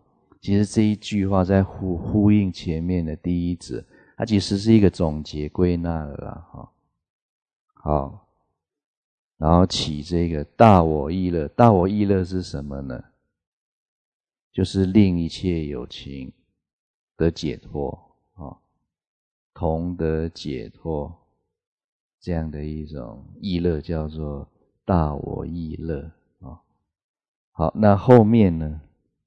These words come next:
佛能圆满正得法界，这又是呼应另外一个地方。导师就这样子写下来了，啊。我们读到这边会觉得这两段到底什么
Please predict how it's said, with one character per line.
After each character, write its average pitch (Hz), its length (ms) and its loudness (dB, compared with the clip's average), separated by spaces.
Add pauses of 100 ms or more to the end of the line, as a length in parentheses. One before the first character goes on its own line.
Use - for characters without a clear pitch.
(1400)
佛 104 520 12
能 101 300 6
圆 98 240 8
满 85 280 2
正 92 300 0
得 78 180 -2
法 - 320 -10
界， 82 300 -6 (1080)
这 113 200 8
又 110 140 12
是 95 320 6 (160)
呼 101 280 0
应 95 300 2
另 92 240 2
外 87 240 4
一 80 140 -2
个 78 120 -6
地 78 260 -8
方。 - 500 -12 (300)
导 82 140 0
师 101 160 0
就 104 120 6
这 98 160 2
样 90 200 4
子 76 440 -6 (760)
写 - 300 -6
下 85 360 -2
来 71 240 -10
了， 80 300 -16
啊。 73 240 -16 (340)
我 82 80 -12
们 80 100 -8
读 92 140 4
到 101 100 8
这 98 160 0
边 98 240 2
会 98 180 2
觉 80 200 -6
得 76 160 -4
这 95 140 0
两 76 240 -4
段 85 220 -6
到 87 180 0
底 71 160 -8
什 69 120 -12
么 69 140 -12